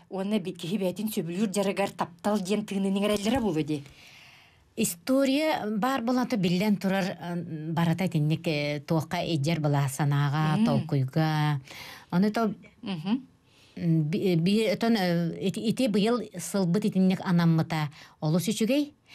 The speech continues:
Speaker 2: Билигин биһиэ олорбут төрөөбүт дойдуларынан киэн тутталларыгар, бу биһиги муньяачылар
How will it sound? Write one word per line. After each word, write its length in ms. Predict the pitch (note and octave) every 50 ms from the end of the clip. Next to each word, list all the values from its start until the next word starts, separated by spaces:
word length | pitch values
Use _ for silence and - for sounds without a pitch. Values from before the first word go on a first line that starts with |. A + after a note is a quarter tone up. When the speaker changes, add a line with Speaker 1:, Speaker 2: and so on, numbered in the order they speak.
| - - - - -
Speaker 2:
Билигин 320 | E3+ D3+ D3+ E3 F3+ F#3+
биһиэ 220 | E3 D#3 D3 E3+ F3+
олорбут 380 | D#3+ E3 D3 D#3 C#3 D#3 F3 -
төрөөбүт 340 | E3+ D#3 D#3 D3+ C#3+ E3+
дойдуларынан 520 | D3 F3 E3 E3 D#3+ D#3+ D#3 D#3 D#3+ D#3+ D3
киэн 240 | - - D#3+ D#3+ -
тутталларыгар, 840 | - D3 - - C#3 C3+ C#3+ C#3+ D3 D3 C#3+ C3+ - D3+ D3 C#3+ C3+ - - - - _
бу 100 | - E3
биһиги 240 | C#3+ D3 C3+ D3+ D#3
муньяачылар 840 | E3+ D#3+ D#3 D3 D3 D3 D3 C#3+ C3+ - - - D3 D3+ E3+ E3+ E3